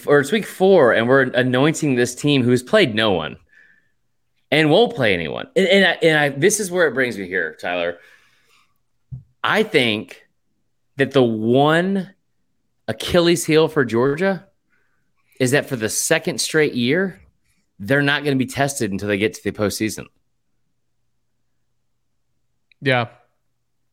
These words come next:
Speaker 2: But then
Speaker 1: Okay,
Speaker 2: the
Speaker 1: cool.
Speaker 2: postseason teams, can they even test Georgia at this point?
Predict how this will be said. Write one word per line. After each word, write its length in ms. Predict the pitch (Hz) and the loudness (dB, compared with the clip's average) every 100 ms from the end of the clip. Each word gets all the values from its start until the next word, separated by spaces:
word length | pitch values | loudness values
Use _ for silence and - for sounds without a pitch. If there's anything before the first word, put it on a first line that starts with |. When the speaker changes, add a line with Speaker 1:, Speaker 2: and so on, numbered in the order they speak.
| _ - | _ -2
Speaker 2:
But 220 | 151 143 | 0 2
then 400 | 151 147 143 139 | 2 2 2 0
Speaker 1:
Okay, 240 | 131 131 104 | 0 0 0
Speaker 2:
the 120 | 123 113 _ | -2 -6 _
Speaker 1:
cool. 120 | - 156 | 0 0
Speaker 2:
postseason 540 | 147 170 143 135 117 | 0 -2 -2 -2 -6
teams, 1040 | - 185 151 123 110 107 107 - - - - _ _ _ _ - | -4 0 2 2 -2 -6 -8 -14 -16 -20 -20 _ _ _ _ -6
can 180 | 131 123 | -2 0
they 160 | 131 | 2
even 260 | 131 117 101 | 2 0 -4
test 260 | 104 98 - | -8 -10 -10
Georgia 280 | 92 80 | -10 -10
at 100 | 82 | -14
this 160 | - - | -16 -20
point? 240 | - - | -20 -20